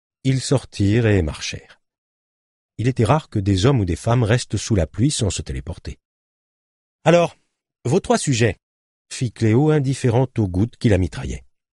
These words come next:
Racontez-moi, monsieur le journaliste justicier qui fit trembler l'O M D. » La pluie ruisselait sur le nez d'aigle de Liliot.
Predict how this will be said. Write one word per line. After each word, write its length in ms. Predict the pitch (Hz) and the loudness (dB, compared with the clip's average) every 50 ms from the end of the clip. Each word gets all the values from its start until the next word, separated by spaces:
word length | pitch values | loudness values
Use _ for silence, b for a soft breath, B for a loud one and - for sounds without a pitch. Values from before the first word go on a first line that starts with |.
| _ _ _ _ _ _ | _ _ _ _ _ _
Racontez-moi, 600 | - 156 175 - 202 170 - 180 170 185 185 170 | -2 0 2 2 2 4 4 2 4 4 2 4
monsieur 340 | 151 139 - - - 139 135 | 2 0 -2 -2 -2 0 0
le 80 | 139 | 0
journaliste 720 | 123 104 131 131 139 139 139 139 151 143 - - - 123 | 0 0 0 2 4 4 4 2 0 -2 -4 -2 -2 0
justicier 640 | 110 123 151 - - - - 143 - - - 160 175 | 2 2 0 0 -2 -4 -4 -2 -2 0 2 2 2
qui 140 | - - 107 | 2 0 -6
fit 160 | - - 120 | -6 -6 -6
trembler 380 | - - 123 135 143 135 143 143 | -2 2 2 4 6 6 4 4
l'O 120 | 143 139 | 4 4
M 160 | 143 143 143 131 | 2 0 0 2
D. » 220 | 139 143 139 - _ _ _ _ _ _ _ _ _ _ _ _ _ _ _ _ _ _ _ _ _ _ _ _ _ - | 2 0 0 -2 _ _ _ _ _ _ _ _ _ _ _ _ _ _ _ _ _ _ _ _ _ _ _ _ _ 0
La 140 | 117 127 | 0 0
pluie 340 | - - - 123 131 131 123 | 0 -2 -2 0 2 2 4
ruisselait 500 | 95 101 127 131 - - - 113 117 127 | 4 2 2 0 0 0 2 2 4 2
sur 240 | 127 - - 107 98 | 2 0 -2 0 2
le 140 | 101 107 104 | 2 4 4
nez 240 | 104 107 113 113 98 | 4 4 2 2 2
d'aigle 420 | 87 104 113 117 98 92 92 90 | 2 2 2 2 2 -2 -4 -4
de 120 | 85 85 | -4 -4
Liliot. 440 | 73 69 69 64 62 62 62 62 60 | -6 -6 -8 -10 -10 -10 -10 -12 -12